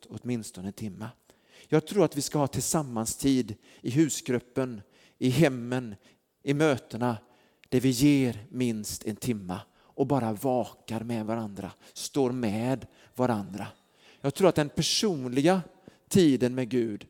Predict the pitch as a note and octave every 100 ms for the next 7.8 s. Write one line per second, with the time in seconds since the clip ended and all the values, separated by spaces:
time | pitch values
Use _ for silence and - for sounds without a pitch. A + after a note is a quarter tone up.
0 | _ _ - C3+ A#2+ - A#2+ A#2+ A2 G#2+
1 | D3+ A2+ G#2 - A#2 G2+ F#2+ G2+ C#3 -
2 | B2+ C3+ - - G#2+ A2 G#2+ G2+ F#2+ -
3 | _ _ - C3 G#2+ F2 G2 _ - G2+
4 | E2+ E2+ F#2 - _ - A2 F#2 F#2+ G2
5 | F#2 - _ _ _ _ A#2 - D#3+ D#4
6 | - - _ _ - _ _ - _ _
7 | - A2+ - C3+ A#2+ F2+ _